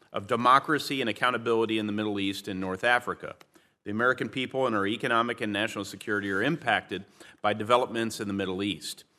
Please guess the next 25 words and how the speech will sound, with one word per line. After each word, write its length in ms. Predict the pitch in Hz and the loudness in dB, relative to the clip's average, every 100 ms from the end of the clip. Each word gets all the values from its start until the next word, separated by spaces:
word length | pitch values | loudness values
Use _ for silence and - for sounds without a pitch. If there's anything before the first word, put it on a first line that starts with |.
| - _ _ _ _ - | -20 _ _ _ _ -12
It's 160 | 117 | -6
both 240 | - 147 139 | 2 2 2
a 80 | |
space 360 | 104 - 156 147 | -4 0 0 0
for 160 | 139 120 | -2 0
competition 800 | 127 127 131 - 147 - 170 147 | 2 2 0 -4 -2 0 -2 -2
with 120 | 110 | -2
strategic 540 | - 113 135 117 120 | -4 -6 -6 -6 -4
rivals 480 | 117 110 117 131 120 | 4 4 4 0 -2
in 80 | 98 | 0
Russia 320 | 104 110 113 | 2 2 -2
and 160 | 92 95 | -4 0
China, 420 | 143 143 143 147 - - - _ _ _ _ _ - | 4 4 4 0 -6 -20 -20 _ _ _ _ _ 4
but 120 | 180 | 8
also 320 | 214 196 160 | 8 8 4
a 80 | 135 | 4
region 400 | 127 131 143 123 | 4 2 0 2
where 120 | 110 | 4
adversaries, 720 | 117 127 127 - 123 117 110 | 6 4 0 0 0 2 2
allies, 460 | 107 107 107 104 107 | 2 2 2 2 -2
and 120 | 104 | -4
partners 480 | 107 98 87 95 95 | -2 -2 -2 -6 -4
are 120 | 92 | -4
vying 400 | 95 101 101 104 | 0 0 0 -4
for 340 | - 92 80 | -6 -6 -6